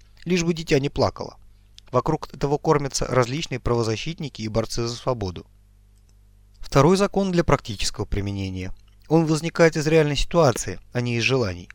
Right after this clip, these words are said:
В условиях Севера можно издать закон, по которому люди получат право не замерзать. Но реальность породит неписанный закон, по которому все и будут жить.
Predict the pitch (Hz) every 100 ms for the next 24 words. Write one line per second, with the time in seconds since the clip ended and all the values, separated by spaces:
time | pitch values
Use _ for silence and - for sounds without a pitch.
0 | - _ _ - 147 - 175 170 - 180
1 | 220 131 113 151 180 185 160 165 151 214
2 | - 104 90 - 131 139 131 127 131 135
3 | - 135 139 139 127 135 131 131 135 135
4 | 156 170 147 - - - _ - - -
5 | 135 123 139 156 156 151 - 151 147 151
6 | 156 139 123 123 - 104 107 127 135 185
7 | 160 - 113 - 127 127 131 - 123 -
8 | 127 127 123 120 90 -